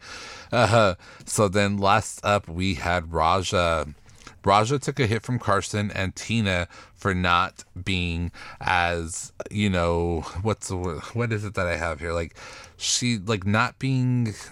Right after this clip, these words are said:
mm, as pop art as the other queens, I guess you could say. And Michelle thought that she could have gone way further as Latoya.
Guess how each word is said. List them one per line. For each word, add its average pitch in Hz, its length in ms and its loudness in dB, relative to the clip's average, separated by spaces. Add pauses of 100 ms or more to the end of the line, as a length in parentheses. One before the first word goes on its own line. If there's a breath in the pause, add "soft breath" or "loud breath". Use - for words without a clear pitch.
(140)
mm, 113 560 2
as 104 200 -2
pop - 420 -4
art 147 640 0
as 131 200 0
the 135 120 2
other 131 160 0
queens, 139 320 0
I 131 80 0
guess 123 240 0
you 135 60 -6
could - 200 -16
say. 131 400 0 (400 loud breath)
And 104 220 0
Michelle 107 460 2
thought 104 320 2
that 95 160 -2
she - 220 -2
could 104 180 0
have 92 180 -2
gone 90 560 0
way 98 400 2
further 82 540 -2
as 82 240 -2
Latoya. - 680 -8